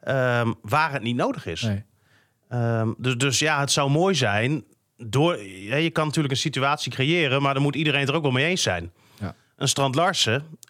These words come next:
Speaker 1: kan je nu financieel gezien aan zijn contract houden. Maar ja, dat moet Strand Larsen op de duur zelf ook willen. Hè, daar, dat, die spagaat heb je natuurlijk altijd.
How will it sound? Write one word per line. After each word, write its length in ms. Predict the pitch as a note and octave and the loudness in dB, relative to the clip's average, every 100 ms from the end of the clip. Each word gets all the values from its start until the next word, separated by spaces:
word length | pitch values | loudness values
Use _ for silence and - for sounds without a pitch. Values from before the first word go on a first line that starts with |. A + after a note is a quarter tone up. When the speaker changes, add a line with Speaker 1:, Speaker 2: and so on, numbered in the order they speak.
| - | -6
Speaker 1:
kan 220 | - F#3 F#3 | -2 0 2
je 100 | B2+ | 2
nu 260 | G#2 A2 | 2 0
financieel 480 | - C#3+ B2 D3+ D#3 | 0 -2 2 2 0
gezien 260 | A#2+ G#2+ A2 | 0 0 0
aan 140 | B2 | 0
zijn 120 | B2 | 0
contract 380 | C3+ C3+ G3 - | -2 -2 -2 0
houden. 280 | A2 F#2 A2 | 0 2 2
Maar 80 | D#3 | 0
ja, 140 | - - - - - - | -2 -12 -20 -20 -20 -6
dat 120 | C3+ | 0
moet 120 | D#3+ | 0
Strand 220 | - C#3 | 2 0
Larsen 320 | C#3 F3 - C3 | 2 0 0 0
op 60 | |
de 60 | A2+ | 2
duur 180 | B2 A#2 | 2 4
zelf 260 | E3 D3+ | 2 2
ook 120 | G3 | 0
willen. 320 | F3+ G2+ E2+ - _ _ _ _ _ _ _ _ - | 0 -2 -4 -10 _ _ _ _ _ _ _ _ -4
Hè, 160 | C3+ | -2
daar, 360 | D#3 D#3 D#3+ B2 | 2 0 0 -2
dat, 200 | D3 C3+ | -4 0
die 80 | D#3+ | -2
spagaat 540 | - D#3 - F#3 F#3+ | 0 -2 2 2 2
heb 180 | D3+ - | 0 0
je 60 | D#3+ | -2
natuurlijk 280 | C#3+ C#3 C3 | -2 2 0
altijd. 400 | B2 F3 A2 | 2 -2 -2